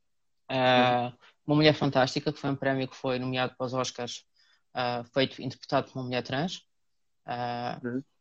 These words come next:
Speaker 1: a, a personagem era uma mulher trans e a pessoa que interpretou é uma mulher trans, e nós estamos num, num tempo em que a visibilidade torna-se extrem-, extremamente importante e, e os referenciais estão lá, e, e é preciso realmente abarcar esta diversidade no, quando se faz, quando se faz filmes e,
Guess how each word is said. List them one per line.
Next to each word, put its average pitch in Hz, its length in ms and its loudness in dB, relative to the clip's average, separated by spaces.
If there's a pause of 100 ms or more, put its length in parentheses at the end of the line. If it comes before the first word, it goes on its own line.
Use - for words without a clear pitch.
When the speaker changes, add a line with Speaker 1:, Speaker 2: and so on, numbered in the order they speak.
Speaker 1:
a, 127 300 -2
a - 20 0
personagem 143 560 2
era 135 100 2
uma 135 60 4
mulher 139 180 6
trans 143 280 2
e 131 40 0
a - 20 -8
pessoa 139 160 -2
que 143 80 0
interpretou 139 320 -2
é 135 40 2
uma 131 60 0
mulher 127 180 -2
trans, 156 280 2
e 151 60 0
nós 135 140 -2
estamos 131 220 -6
num, 135 180 0 (340)
num 135 100 -4
tempo 143 260 4
em 135 60 2
que 139 100 0
a - 20 0
visibilidade 131 460 2
torna-se 131 280 -2
extrem-, 139 240 -4
extremamente 143 540 0
importante 135 520 -4 (440)
e, 131 300 -6
e 139 40 4
os 135 120 0
referenciais 139 640 2
estão 127 200 -2
lá, 156 320 2
e, 135 280 -6 (280)
e 139 80 0
é - 20 4
preciso 131 240 -2
realmente 139 360 0
abarcar 131 340 -2
esta 127 200 -4
diversidade 127 640 -2
no, 127 240 -12
quando 127 180 -12
se - 60 -16
faz, 127 320 -4 (440)
quando 131 160 -8
se - 100 -10
faz 127 400 -4 (160)
filmes 143 440 -2
e, 120 180 -6